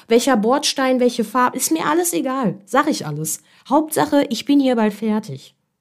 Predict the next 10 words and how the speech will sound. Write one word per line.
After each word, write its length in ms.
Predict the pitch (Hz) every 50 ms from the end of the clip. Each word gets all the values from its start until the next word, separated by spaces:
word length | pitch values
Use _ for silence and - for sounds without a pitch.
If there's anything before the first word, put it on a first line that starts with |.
| _ _ _ _
So. 220 | - - 131 - - _ _ _ _ _ _ _ _ _ _ _ _ _ _ _ _ _ _ _ _ _ _ _ _ _ _ _ _ _ _
Und 280 | 175 160 165 165 165
der, 680 | 156 151 151 151 147 147 143 135 - - 135 127 - 127
ähm, 240 | 131 139 - - - _ _ _ _ _ _ _ _ _ _
der 320 | 180 160 151 147 143 143 151
sehr 260 | 151 156 156 156 151
berüchtigte 800 | 151 147 160 156 143 175 170 - - - 208 196 - - - 170
Strafverteidiger 1040 | 170 - - 170 170 175 185 185 - 160 156 175 165 160 165 170 165 156 156 147 -
aus 200 | 151 139 - -
München, 840 | 156 156 160 160 165 165 160 - - 220 247 247 190 156 147 143